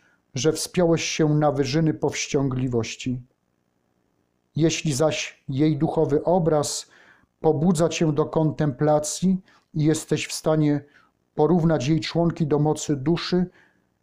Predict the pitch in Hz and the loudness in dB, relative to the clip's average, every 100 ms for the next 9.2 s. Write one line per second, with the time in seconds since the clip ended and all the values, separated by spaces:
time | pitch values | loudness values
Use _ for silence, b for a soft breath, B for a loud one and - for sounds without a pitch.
0 | _ - - 156 160 165 170 - - 165 | _ -6 -2 0 2 2 0 -4 -2 0
1 | 160 156 160 175 156 156 139 156 147 165 | 2 2 4 2 2 0 2 0 2 2
2 | 165 160 - 160 - - - 151 147 143 | 2 0 -2 -2 -2 -4 -2 0 0 -2
3 | - 147 135 127 - 131 127 b b b | -4 -2 -2 -4 -4 -4 -6 b b b
4 | b _ _ _ _ _ - 156 165 170 | b _ _ _ _ _ -4 0 4 4
5 | 170 180 - 196 175 180 165 147 165 - | 2 0 -2 0 2 2 2 0 -2 -2
6 | - 180 175 - 160 151 - - - 160 | 2 4 2 0 -2 -2 -4 -6 -2 0
7 | 156 147 131 151 147 147 156 - 156 143 | 2 2 2 0 2 2 0 0 -2 -2
8 | - - b b b b b - 160 175 | -6 -20 b b b b b -2 2 4
9 | 196 | 4